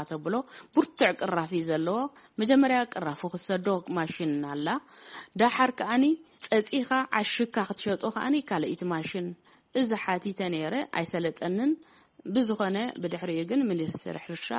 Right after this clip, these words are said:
ባዕሎም ገዚኦም መውኡ ከሎ ማለት እዩ። ከም ሓሳብ ናተይ ግን እዚ ክልተ እዚ ማሽን ረኺበ ተዝኸውን ነይረ ኣክንዳ ኣብኡ ከሎ ፕሮሰስ ገይረ ኣዳልየ ዓሽገ ክሸጦ ከለኹ መዓት መኽሰቢ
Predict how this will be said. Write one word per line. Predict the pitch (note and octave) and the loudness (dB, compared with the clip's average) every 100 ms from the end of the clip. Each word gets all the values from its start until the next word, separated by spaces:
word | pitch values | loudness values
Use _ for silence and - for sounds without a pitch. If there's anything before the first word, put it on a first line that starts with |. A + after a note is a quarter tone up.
| A#2 | 0
ባዕሎም | F3 C#3 D3+ D3 | 0 0 0 0
ገዚኦም | D#3+ D#3+ D#3+ D#3 | 2 2 0 0
መውኡ | D3 G#2 - | 0 -2 -2
ከሎ | D3 C3+ C#3 | -2 0 -2
ማለት | C#3 B2+ - - | -2 -8 -16 -18
እዩ። | - - _ - | -20 -20 _ -4
ከም | E3+ E3+ | -4 -2
ሓሳብ | G3 G3 F#3+ F3 | -6 -2 0 0
ናተይ | E3+ F3+ F3+ | -2 -2 -2
ግን | F#3+ D#4+ G4 - | 2 2 2 -6
እዚ | F#3 G3+ | -4 0
ክልተ | A#3+ B3 | 2 2
እዚ | A3+ G3+ | 2 0
ማሽን | F#3+ F#3+ G3 F3 D#3+ | 0 0 0 0 -2
ረኺበ | D#3 F3+ F#3+ E3+ | -2 -2 0 0
ተዝኸውን | E3 E3 F3 F#3 F#3+ | 0 -4 -2 -2 0
ነይረ | G3+ A3 C#4 E4+ - - - | 0 0 -2 -4 -14 -10 -4
ኣክንዳ | F#3 - F#3+ F#3 | -2 0 2 4
ኣብኡ | E3 D3+ G#3 | 4 4 0
ከሎ | G3+ G#3 B3+ E4+ - - | 0 0 0 0 -4 0
ፕሮሰስ | G#3+ A3+ A3 A3+ - | 4 4 2 -2 -2
ገይረ | F3 E3 E3+ E3 F3 _ - - | 0 0 0 -2 -4 _ -6 2
ኣዳልየ | G3+ F#3+ A3 G#3 F3+ - | 2 4 2 4 2 2
ዓሽገ | F3+ - - G3 F#3 E3 F#3 _ _ | 0 0 -2 2 2 2 -4 _ _
ክሸጦ | - F#3 - | -4 -4 -4
ከለኹ | - G#3 A3+ C#4 E4+ - - - | -4 -4 -2 -2 -4 -8 -12 -2
መዓት | G3 G#3+ | 0 0
መኽሰቢ | G3 - F3 | -6 -6 -6